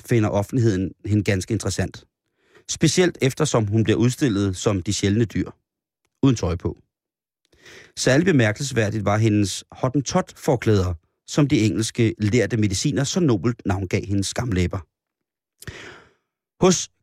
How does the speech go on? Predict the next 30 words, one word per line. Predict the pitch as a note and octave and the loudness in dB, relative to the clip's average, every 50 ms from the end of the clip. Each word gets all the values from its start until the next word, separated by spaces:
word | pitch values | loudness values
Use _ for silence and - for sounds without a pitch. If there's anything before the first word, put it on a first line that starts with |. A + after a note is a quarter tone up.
| _ - | _ 0
kosianske | - F#3 - F#3 G3+ F3+ - - - E3+ | 0 0 4 4 4 4 4 0 -6 -6
kvinder | - - C#3 B2+ C#3 D3 - - | 0 2 2 2 2 0 0 0
er | - A#2 | -2 0
det | A2 G#2+ G2 | 0 0 -4
tradition, | - - G#2+ G#2 G2+ - D3+ C#3 C#3 - - | -2 -2 -2 -2 0 0 2 2 0 0 -2
at | C3+ - | -4 -4
pigerne | - B2+ B2+ C3 A#2+ C3+ C#3+ | 0 2 2 4 4 2 0
fra | - - A2 | -2 -4 -2
barnsben | - B2+ A#2+ G2 C3+ - - C#3 B2 F2+ | -2 -2 -2 -2 -4 -4 0 0 0 2
lærer | G#2+ G#2 G2+ G2 G#2 A#2 | 2 2 2 2 2 0
at | - - A2 - | 0 -2 -4 -4
hive | - - A#2+ B2 C3 C3 | -4 -4 0 2 2 2
dem | C#3 A2+ | 2 -2
selv | - - A#2 G#2 - - - | 0 0 0 0 0 -4 -2
i | C3 B2+ B2 A2 _ | -2 0 0 -2 _
skamlæberne, | - - - G2+ F#2 F#2 F#2 G2+ G#2 G2+ G2 F#2+ F2+ E2 D#2+ _ _ _ _ - | -12 -6 -4 -2 0 0 2 2 2 2 0 -2 -2 -4 -6 _ _ _ _ -2
med | A2 G#2+ | -2 2
den | G#2 A2+ F#2 | 2 2 0
simple | - - B2 A2+ - - G2 | 0 0 0 0 0 0 0
årsag | D#2+ F#2 A2+ C#3 C#3 - D3 B2 A2 - | 2 2 2 2 2 0 0 0 0 -2
at | - G#2 - - | -4 -6 -4 -2
forlænge | A2+ A2 C#3 B2 D3 E3+ | 0 2 2 2 2 0
den | D#3+ D#3+ C#3 C#3 D3 - - | 0 0 -2 -2 -4 -2 -2
erogene | C3+ C3 A2+ - G#2 F2 - F#2 | -2 -2 0 -2 -4 -4 -4 -4
zone, | - - B2 B2 C3+ D3 D#3 D3+ _ _ _ _ _ _ _ _ _ _ _ _ _ _ _ _ _ _ _ _ _ _ _ _ - | 0 0 2 2 2 2 0 -2 _ _ _ _ _ _ _ _ _ _ _ _ _ _ _ _ _ _ _ _ _ _ _ _ -6
som | - - G#2 | -2 -2 0
sådan | - A#2 G2+ | 0 0 0
et | G#2 G2+ | 0 -2
sæt | - - G#2 F#2 | -2 -4 -6 -2
læber | G2 F2+ F2+ - G#2+ | 0 -2 0 0 -2